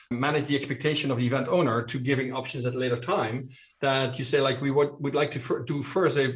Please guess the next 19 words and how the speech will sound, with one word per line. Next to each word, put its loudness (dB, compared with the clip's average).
a 0
thorough 4
analysis 2
of -10
the -2
stakeholders 2
and -2
the -6
behavior -2
changes, -2
to -8
frame 2
that 4
a 2
little 0
bit, 2
and 0
then 2
to 0